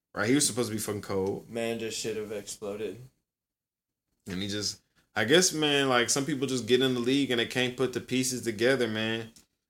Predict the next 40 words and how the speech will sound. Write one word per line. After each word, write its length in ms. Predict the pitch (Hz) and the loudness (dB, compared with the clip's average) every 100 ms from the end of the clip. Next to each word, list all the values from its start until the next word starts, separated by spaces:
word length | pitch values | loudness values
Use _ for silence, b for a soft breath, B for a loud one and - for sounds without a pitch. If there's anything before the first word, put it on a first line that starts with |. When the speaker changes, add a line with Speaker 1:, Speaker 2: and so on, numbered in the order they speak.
| - | -14
Speaker 2:
It's 120 | 117 | -6
Speaker 1:
And 80 | 110 | -2
Speaker 2:
a 40 | |
whole 140 | 120 120 | 0 0
different 300 | 123 117 107 | 0 -6 -6
breed 220 | 113 117 | -6 -6
of 100 | 107 | -8
people, 300 | 117 113 107 | -10 -12 -12
too. 340 | - 110 107 101 _ _ _ - | -12 -12 -12 -14 _ _ _ -12
They're 100 | 113 | -10
just 220 | 110 - | -10 -8
big 380 | 113 110 113 101 _ - | -4 -2 -4 -8 _ -18
and 140 | 98 | -14
strong, 540 | - - 117 113 107 101 _ _ _ _ | -12 -6 -4 -4 -6 -14 _ _ _ _
fast. 480 | 120 117 113 101 - _ _ - | 0 2 0 -4 -12 _ _ -14
Speaker 1:
Right. 220 | 101 101 95 | -6 -4 0
Speaker 2:
Everybody. 540 | 120 120 113 104 101 - - | 0 0 -4 -4 -8 -14 -10
Speaker 1:
And 80 | 107 | -6
it's 140 | 104 | -4
like, 240 | 107 101 98 | 0 0 0
man, 400 | 104 104 104 98 | -2 -2 -2 -2
I 60 | |
guess 280 | 101 135 156 | 2 4 4
it's 120 | 147 | 0
hard 280 | 135 143 139 | -2 0 2
to 80 | 104 | 0
draft. 540 | 90 107 131 117 107 - _ _ _ _ | 0 2 4 4 0 -8 _ _ _ _
And 80 | - | -4
we 60 | 113 | -2
could 140 | 110 | 0
tell 180 | - 127 | 2 2
with 100 | 113 | 2
the 60 | 113 | -2
fucking 640 | - 117 110 107 101 92 - | -2 -2 -2 -4 -4 -6 -2
Pacers, 520 | 120 131 131 110 110 | 4 4 4 2 -2
'cause 120 | 107 | -2
they 80 | 110 | -2
fucking 600 | 110 127 120 117 107 104 - _ _ _ _ _ _ - | 0 0 0 -4 -4 -6 -12 _ _ _ _ _ _ -10
be 120 | 113 | -8
fucking, 680 | 110 127 120 104 98 90 | 0 0 0 -2 -2 -4